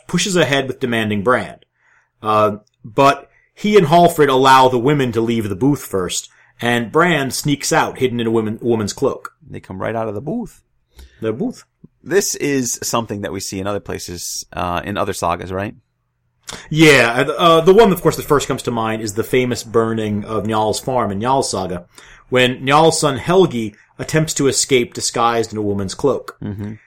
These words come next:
Speaker 1: It's, uh, it's clear in that context that Helgi is convinced by his wife to make the attempt, and there's a clear indication that this isn't exactly warriorly behavior.
Speaker 2: Wa-, warriorly behavior. <laughs> That's pretty clear here as well, I think.
Speaker 1: Yeah,
Speaker 2: Not,
Speaker 1: I mean, I don't
Speaker 2: it's
Speaker 1: think
Speaker 2: not
Speaker 1: we're meant to
Speaker 2: warriorly.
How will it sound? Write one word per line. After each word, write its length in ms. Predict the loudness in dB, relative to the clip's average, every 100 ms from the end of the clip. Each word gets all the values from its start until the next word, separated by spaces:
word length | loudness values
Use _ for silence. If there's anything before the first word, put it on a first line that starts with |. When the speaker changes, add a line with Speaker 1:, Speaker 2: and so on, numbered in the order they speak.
| _ _ -6
Speaker 1:
It's, 200 | -2 0
uh, 160 | 0
it's 120 | 0 2
clear 220 | 6 6
in 80 | 6
that 160 | 4
context 440 | 2 0 0 -4 -4
that 80 | -4
Helgi 280 | 0 0 0
is 80 | -4
convinced 440 | -4 -4 -4 -4
by 120 | -4
his 120 | -4 -4
wife 340 | -2 -2 -2
to 60 | -6
make 220 | -8 -8
the 100 | -8
attempt, 420 | -6 -4 -4 -6 -14 -20 -20 _ -2
and 160 | 0
there's 120 | 2
a 40 | 0
clear 220 | 4 4
indication 500 | 4 0 2 2 2
that 80 | -4
this 100 | -2
isn't 220 | -4 -4 -4
exactly 440 | -4 -4 -2 -4
warriorly 600 | -4 2 2 4 0 -4
behavior. 580 | -4 0 0 0 -10 -20 _ _ -12
Speaker 2:
Wa-, 180 | -8 -8
warriorly 920 | -8 -2 0 0 0 -2 -2 -6 -8
behavior. 500 | -8 -10 -8 -10 -8 -12 -14 _ _
<laughs> 400 | _ -20 -20 -8
That's 180 | -6 -4
pretty 180 | -4 -4
clear 200 | -4 -4
here 160 | -2
as 100 | -2
well, 180 | -2 -2
I 60 | -4
think. 240 | -8 -16 _ -20 _ _ _ -2
Speaker 1:
Yeah, 180 | 4 4
Speaker 2:
Not, 100 | 4
Speaker 1:
I 40 |
mean, 100 | 2
I 40 | 4
don't 20 |
Speaker 2:
it's 20 | 4
Speaker 1:
think 120 | 6
Speaker 2:
not 0 |
Speaker 1:
we're 100 | 6
meant 180 | 8 6
to 40 | 6
Speaker 2:
warriorly. 380 | 4 2 -8